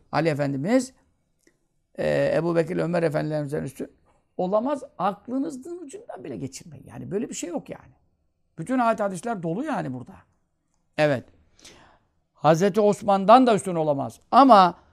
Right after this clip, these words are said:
Hazreti Osman'dan üstündür diyene hemen ehl-i sünnetten çıkmış demiyoruz. Ee, Şeyhaynin, ha, ehl-i sünnetten çıkmış demiyoruz da yetmiş iki sapık fırkadandır demiyoruz diye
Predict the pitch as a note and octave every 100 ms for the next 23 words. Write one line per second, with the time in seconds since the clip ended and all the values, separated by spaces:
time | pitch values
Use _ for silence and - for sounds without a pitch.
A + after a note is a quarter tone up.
0 | _ - A3+ A3+ B3 A3+ G#3 A3 F#3+ -
1 | A3 A3 A3 B3+ B3+ G#3+ A3 G#3 G3 F3
2 | F#3+ F#3 F#3 B3 B3+ G#3+ G3 - G3 G3
3 | - G#3 F#3 - F#3+ - F#3 D3+ - -
4 | F#3 B3+ C#4+ D4+ D4 - _ _ _ _
5 | _ _ _ _ - E3+ E3 D#3+ D#3 D3+
6 | D3+ - - F3+ G3 G#3 G#3+ G#3+ A3 D4
7 | C#4 F3 - _ _ _ _ _ _ D3+
8 | G3 G#3 G3+ E3+ D3+ - - E3+ D#3+ F#3
9 | F3 G3 F#3 F#3+ - G3 G#3 G#3 A#3 C#4+
10 | B3+ G#3+ C#3 - _ - E3+ F#3+ F3+ G#3+
11 | G#3 F#3 G#3+ G#3 F#3+ G#3 G3+ G3+ G3 F3+
12 | G3+ G#3+ A3+ A3+ E4+ A#3+